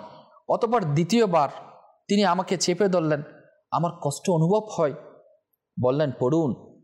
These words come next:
আমি বললাম, "আমি পাঠক নই।" এরপর তৃতীয়বারে আমাকে চেপে ধরল, যাতে আমার কষ্ট অনুভব হলো। অতঃপর তিনি আমাকে ছেড়ে দিয়ে বললেন, অর্থাৎ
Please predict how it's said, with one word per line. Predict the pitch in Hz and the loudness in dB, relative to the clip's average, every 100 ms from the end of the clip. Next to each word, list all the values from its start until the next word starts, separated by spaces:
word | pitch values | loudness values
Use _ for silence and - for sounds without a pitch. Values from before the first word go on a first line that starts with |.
| _ - | _ -6
আমি | 127 143 | -2 0
বললাম, | 120 120 135 101 - - | 0 0 0 -4 -10 -8
"আমি | 113 135 139 | -2 0 -2
পাঠক | - 98 110 123 - 113 | -2 -2 -2 -4 0 0
নই।" | 127 101 - - _ _ _ _ _ _ _ _ _ _ _ | 0 -4 -12 -20 _ _ _ _ _ _ _ _ _ _ _
এরপর | 180 226 208 220 220 | 0 0 2 0 0
তৃতীয়বারে | - - - 202 196 233 262 190 165 180 165 - - _ _ _ _ - | -8 -14 0 2 4 4 4 4 2 2 0 -6 -20 _ _ _ _ -4
আমাকে | 131 147 147 | -4 -2 -2
চেপে | - 147 156 | -2 0 0
ধরল, | 139 117 | 0 0
যাতে | 113 135 | 0 -2
আমার | 151 165 - | -2 -4 -4
কষ্ট | 202 202 214 | -6 -4 0
অনুভব | 190 196 220 - | 2 2 0 -2
হলো। | 165 123 - - | -2 -2 -6 -8
অতঃপর | - 123 143 | -6 -4 -4
তিনি | 127 127 | -2 0
আমাকে | 120 120 120 | 0 -2 -4
ছেড়ে | - 120 | -2 -2
দিয়ে | 117 110 | 0 0
বললেন, | 104 123 196 202 - - _ _ _ _ _ _ _ _ _ _ _ _ _ _ _ _ - | 2 0 0 -2 -8 -20 _ _ _ _ _ _ _ _ _ _ _ _ _ _ _ _ -4
অর্থাৎ | 131 - - | -2 -2 -2